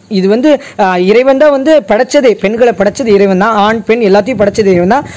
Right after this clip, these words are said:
அந்த பெண்களுக்கான security அவனே சொல்லி கொடுத்துட்டான், ரசூலுல்லாவும் அழகா வழிகாட்டி கொடுத்துருக்காங்க. அதை just நம்ம ஃபாலோ பண்ணா மட்டுமே போதும். இன்னைக்கு கல்விக்காகன்னு சொல்லி ஒரு அந்நிய ஆணோடு தொடர்பு வைக்கிறதோ,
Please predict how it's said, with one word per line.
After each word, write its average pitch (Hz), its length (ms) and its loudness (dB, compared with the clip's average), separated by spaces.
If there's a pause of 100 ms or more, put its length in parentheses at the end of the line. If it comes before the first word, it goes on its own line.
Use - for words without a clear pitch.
அந்த 208 180 0
பெண்களுக்கான 277 500 0
security 285 560 0
அவனே 254 260 0
சொல்லி 254 220 0
கொடுத்துட்டான், 208 480 -4 (200)
ரசூலுல்லாவும் 269 460 0
அழகா 247 280 2
வழிகாட்டி 247 400 0
கொடுத்துருக்காங்க. 202 400 0
அதை 220 280 0
just 269 240 0
நம்ம 294 260 0
ஃபாலோ 262 260 2
பண்ணா 262 320 0
மட்டுமே 254 420 0
போதும். 220 380 0 (200)
இன்னைக்கு 196 400 -4
கல்விக்காகன்னு 285 680 0
சொல்லி 262 240 0
ஒரு 277 120 0
அந்நிய 240 320 0
ஆணோடு 233 360 0
தொடர்பு 214 380 0
வைக்கிறதோ, 185 320 0